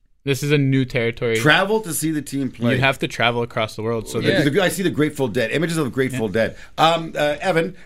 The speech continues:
Speaker 2: uh, Jack asked another question here. So I, I want your guess the table here. Um, the life of a gamer. Again, they're, they're not football players,
Speaker 3: But
Speaker 2: being
Speaker 3: Wolf,
Speaker 2: the,
Speaker 3: I see
Speaker 2: being
Speaker 3: all,
Speaker 2: the,
Speaker 3: I, I
Speaker 2: being
Speaker 3: missed my,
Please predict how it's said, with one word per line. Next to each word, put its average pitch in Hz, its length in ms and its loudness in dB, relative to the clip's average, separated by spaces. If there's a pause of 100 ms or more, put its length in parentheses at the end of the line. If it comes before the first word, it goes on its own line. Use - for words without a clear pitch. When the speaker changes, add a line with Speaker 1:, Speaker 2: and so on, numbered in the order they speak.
Speaker 2:
uh, 147 260 0
Jack 170 300 2
asked 151 180 2
another 139 180 2
question 123 340 -2
here. 113 160 0
So 107 140 0
I, 104 160 -2
I 110 120 -2
want 113 220 -2
your 104 80 -2
guess 104 160 -2
the 92 80 -12
table 104 300 -2
here. 92 220 -2 (280)
Um, 117 320 0
the 147 160 0
life 175 400 0
of 120 200 -4
a 101 80 0
gamer. 78 540 -6 (260)
Again, 139 360 0
they're, 160 160 -2
they're 175 100 -8 (100)
not 262 140 -2
football 247 320 2
players, 123 360 -2
Speaker 3:
But 143 80 0
Speaker 2:
being 151 80 4
Speaker 3:
Wolf, 185 120 2
Speaker 2:
the, 156 60 4
Speaker 3:
I - 20 4
see 139 140 2
Speaker 2:
being 196 60 6
Speaker 3:
all, 196 80 4
Speaker 2:
the, - 100 -6
Speaker 3:
I, - 60 0
I - 40 2
Speaker 2:
being 143 220 2
Speaker 3:
missed 175 160 4
my, 165 60 6